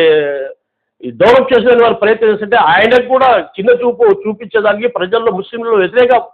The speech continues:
పుట్టించేదానికి వీళ్ళు అధికారులు చే-, చేసే ప్రయత్నాలు వీళ్ళకు ఒక ప్రభుత్వమే వీళ్ళకు శిక్షించాలి. ఎందుకంటే ముస్లిం, ఆ, ఉర్దూ భాషకు రెండో భాషగా ప్రభుత్వం ప్రకటించింది కనుక అలాంటి భాషను వీళ్ళు కించపరుస్తూ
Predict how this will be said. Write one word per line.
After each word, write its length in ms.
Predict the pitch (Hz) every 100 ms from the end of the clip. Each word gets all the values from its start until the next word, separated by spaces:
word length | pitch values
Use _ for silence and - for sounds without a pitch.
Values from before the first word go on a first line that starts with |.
| 196
పుట్టించేదానికి 840 | 185 226 220 202 196 185 233 - _ _
వీళ్ళు 180 | 170 196
అధికారులు 560 | 170 208 233 226 214
చే-, 220 | 214 190 165 208
చేసే 220 | 202 208
ప్రయత్నాలు 680 | - 202 214 240 240 247 523 - _ _ _ _ _
వీళ్ళకు 320 | 175 226 220 214
ఒక 100 | 202 185 170 165
ప్రభుత్వమే 800 | 208 240 240 254 240 220 202 190
వీళ్ళకు 720 | 196 196 185 175 160 156 160 - _ _ _ _ _ _ _
శిక్షించాలి. 760 | 190 240 214 226 220 247 285 - _ _
ఎందుకంటే 720 | 160 208 226 226 226 214 180 - _ -
ముస్లిం, 460 | 175 196 240 240
ఆ, 240 | 202 165 143
ఉర్దూ 560 | 135 131 139 190 220 247
భాషకు 280 | 226 220 233
రెండో 280 | 190 214 220
భాషగా 340 | 220 214 214
ప్రభుత్వం 360 | 214 208 202 196
ప్రకటించింది 480 | 196 196 196 202
కనుక 160 | 196 196 240 - _ _
అలాంటి 340 | 156 214 226 226
భాషను 440 | 165 220 233 262
వీళ్ళు 180 | 226 214
కించపరుస్తూ 840 | - 220 240 233 214 - 254 254